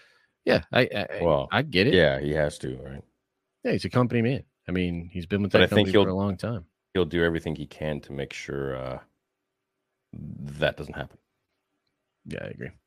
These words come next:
Speaker 1: Uh, they literally gave Boba a whole personality, gave Boba's whole personality to Mando. Yeah, a little
Speaker 2: Yeah,
Speaker 1: bit.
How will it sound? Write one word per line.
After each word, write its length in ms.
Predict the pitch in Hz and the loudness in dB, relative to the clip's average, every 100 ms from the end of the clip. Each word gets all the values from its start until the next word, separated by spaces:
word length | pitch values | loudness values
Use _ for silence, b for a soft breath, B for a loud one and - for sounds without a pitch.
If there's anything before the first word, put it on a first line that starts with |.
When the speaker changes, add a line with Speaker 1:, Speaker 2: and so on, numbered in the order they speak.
| B B B B B 92 | B B B B B 2
Speaker 1:
Uh, 100 | 87 | 4
they 120 | 95 | 4
literally 260 | 110 123 | 4 4
gave 400 | 98 101 104 98 - | 4 4 4 2 -2
Boba 420 | 104 95 95 90 | 0 2 2 0
a 80 | 92 85 | -2 -4
whole 420 | - 110 104 104 | -2 4 4 4
personality, 1120 | - 104 95 - 85 87 95 95 87 80 76 - - - 92 | 2 0 0 -2 0 2 2 2 0 -4 -6 -12 -20 -18 -4
gave 360 | 104 104 92 - | 4 6 6 2
Boba's 360 | 101 95 92 | 0 0 -2
whole 160 | - 98 | -2 -2
personality 400 | 92 90 87 82 | -2 -2 0 0
to 120 | 78 | -2
Mando. 340 | 76 82 71 64 | 0 0 0 0
Yeah, 120 | 92 | 0
a 20 | |
little 120 | 80 78 | 2 0
Speaker 2:
Yeah, 80 | |
Speaker 1:
bit. 140 | 78 | 0